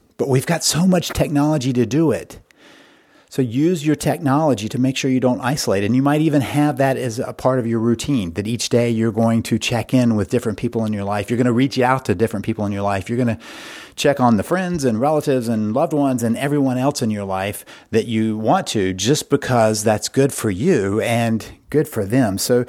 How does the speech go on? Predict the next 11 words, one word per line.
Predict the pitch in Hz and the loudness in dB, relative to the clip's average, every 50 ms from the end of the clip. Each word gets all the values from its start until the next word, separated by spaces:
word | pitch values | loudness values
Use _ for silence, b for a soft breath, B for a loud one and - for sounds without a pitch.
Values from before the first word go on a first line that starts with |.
| B B B B B B | B B B B B B
use | 113 120 160 196 - | 0 2 4 4 2
technology | - - 143 113 123 123 120 123 127 131 127 110 110 117 113 104 | 2 2 2 2 4 4 4 4 6 4 4 2 2 0 0 0
and | 104 104 | -2 -6
tools | - - 143 135 120 104 98 101 101 - - - | -4 0 2 2 4 2 2 0 -2 -4 -6 -8
to | - - 135 123 117 113 113 | -4 -2 0 0 2 2 2
non-isolate | 117 107 117 131 139 139 139 139 135 131 - 120 123 131 127 - - 101 92 90 85 | 2 4 4 4 4 6 4 4 2 2 0 0 0 0 0 0 -2 0 0 0 -2
yourself. | 85 82 82 - - - 82 82 - - - - _ _ _ _ _ _ _ _ _ B B B B B B B B B B B B B B B _ | -2 -4 -6 -6 -8 -8 -10 -12 -12 -16 -20 -20 _ _ _ _ _ _ _ _ _ B B B B B B B B B B B B B B B _
Number | - - 196 | 0 2 2
three, | 180 - 147 170 190 143 | 2 0 2 0 0 0
get | 120 139 151 165 | 2 2 2 2
out. | 170 160 131 101 - - - - | 2 2 0 -2 -4 -8 -14 -18